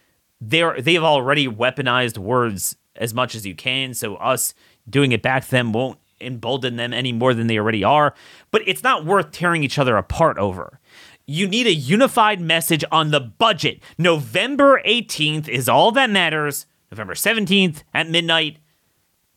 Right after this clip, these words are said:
eleven fifty-nine P M. That's all that matters, that you unify behind,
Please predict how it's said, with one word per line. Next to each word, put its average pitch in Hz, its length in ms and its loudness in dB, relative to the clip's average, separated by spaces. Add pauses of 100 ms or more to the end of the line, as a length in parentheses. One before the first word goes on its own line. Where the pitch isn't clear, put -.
(240)
eleven 156 300 -2
fifty-nine 180 520 4
P 165 220 2
M. 127 260 -2 (460)
That's 139 220 0
all 147 160 2
that 170 120 2
matters, 127 360 0
that 113 100 -2
you 110 160 -4
unify 143 580 0
behind, 120 540 0